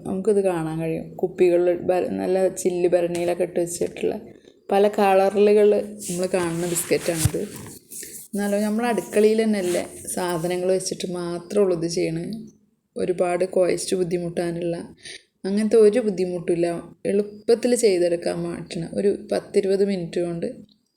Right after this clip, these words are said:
നമുക്കത് ചെയ്തെടുക്കാം. ഇതുപോലുള്ള പാത്രങ്ങളും നമുക്ക് മു-, നമ്മൾ ചോക്ലേറ്റൊക്കെ വാങ്ങണ ഇതുപോലത്തെ പാ-, പാത്രങ്ങളൊക്കെ നമുക്ക് കുറഞ്ഞ വിലക്ക് വാങ്ങാൻ കിട്ടും. ഇതിലോ അല്ലെങ്കിൽ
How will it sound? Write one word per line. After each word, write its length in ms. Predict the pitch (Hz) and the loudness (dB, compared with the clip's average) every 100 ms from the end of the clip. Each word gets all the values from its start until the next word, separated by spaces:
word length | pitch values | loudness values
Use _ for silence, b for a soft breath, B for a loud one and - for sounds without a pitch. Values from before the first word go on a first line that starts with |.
| _ _ | _ _
നമുക്കത് 280 | 240 240 240 220 | -4 0 2 4
ചെയ്തെടുക്കാം. 520 | 220 180 175 175 - - _ _ _ _ _ _ _ _ - | 2 4 0 -2 -12 -18 _ _ _ _ _ _ _ _ -4
ഇതുപോലുള്ള 500 | 196 202 202 214 226 220 | 0 4 6 6 4 2
പാത്രങ്ങളും 540 | 202 185 196 190 185 - | 2 0 0 0 -2 -2
നമുക്ക് 220 | 196 202 220 | -4 0 0
മു-, 100 | 220 214 - - | 0 -4 -16 -8
നമ്മൾ 180 | 214 214 220 | -2 0 2
ചോക്ലേറ്റൊക്കെ 540 | 226 220 226 214 220 220 | 2 2 2 4 4 4
വാങ്ങണ 280 | 214 202 202 | 2 0 2
ഇതുപോലത്തെ 380 | 202 202 196 208 208 | 4 4 4 0 0
പാ-, 180 | 208 208 202 | -2 -2 -2
പാത്രങ്ങളൊക്കെ 520 | 190 190 196 190 196 | 0 0 -2 -2 -2
നമുക്ക് 220 | 190 190 - | -4 -2 0
കുറഞ്ഞ 380 | 196 185 196 208 202 | 2 2 2 2 2
വിലക്ക് 240 | 170 208 | 2 0
വാങ്ങാൻ 220 | 180 185 175 | -2 -2 -6
കിട്ടും. 220 | 165 165 - - 190 | -6 -8 -12 -6 -2
ഇതിലോ 320 | 175 185 185 180 | 0 2 0 -2
അല്ലെങ്കിൽ 280 | 185 190 | -4 -4